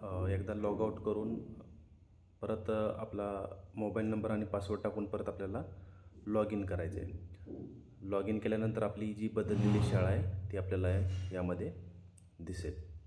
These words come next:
आणि यानंतर आपल्याला जे इयत्ता पहिलीचे विद्यार्थी आहेत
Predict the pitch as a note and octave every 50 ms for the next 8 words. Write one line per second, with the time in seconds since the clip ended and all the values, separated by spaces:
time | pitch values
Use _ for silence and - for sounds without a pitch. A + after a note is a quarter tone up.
0 | - - - - - - - - - - _ - - _ _ _ - G#2+ G#2+ A2+
1 | A#2 A#2 A2 - _ _ _ A#2 A2+ A2 A2+ A#2+ A#2+ A#2 - - - - - _
2 | _ _ _ _ _ _ _ _ - - A#2 A2+ G#2+ A2 - - A2+ A2+ A2+ A2+
3 | A2+ A2+ A2+ - A2+ - G#2+ A2+ A2+ - A#2 A#2 A2 A#2+ A2 - A2+ G2+ F#2 -